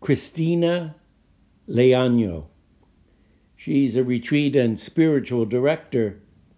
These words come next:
And she puts herself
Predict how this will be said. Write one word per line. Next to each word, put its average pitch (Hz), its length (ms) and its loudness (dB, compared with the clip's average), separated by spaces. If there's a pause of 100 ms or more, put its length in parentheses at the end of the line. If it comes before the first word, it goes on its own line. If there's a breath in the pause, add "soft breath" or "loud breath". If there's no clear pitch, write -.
(2750 soft breath)
And 143 220 2
she 226 180 0
puts 180 360 0
herself 147 720 0